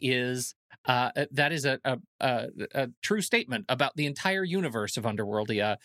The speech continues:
It just, there's stuff in here that looks cool. If you truck with the universe, and as we move on, the more reviews I'm, I'm reading about people who are,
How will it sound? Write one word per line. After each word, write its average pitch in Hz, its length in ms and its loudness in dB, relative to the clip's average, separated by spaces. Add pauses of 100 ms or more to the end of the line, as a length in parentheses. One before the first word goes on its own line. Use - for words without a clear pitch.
(260)
It 143 180 2
just, 175 380 0
there's 147 300 2
stuff - 400 0
in 160 160 0
here 143 220 2
that 131 180 -2
looks 135 220 0
cool. 107 320 0 (120)
If 254 280 0
you 269 120 0
truck - 400 -2
with 170 140 -2
the 160 80 0
universe, 135 460 -2
and 143 200 2
as 208 220 -2
we 240 100 0
move 165 280 -2
on, 123 260 -2
the 117 80 0
more 160 500 -2 (100)
reviews 139 600 0
I'm, 117 280 0
I'm 120 220 0
reading 120 300 0
about 104 240 0
people 127 260 -2
who 120 160 0
are, 107 220 -2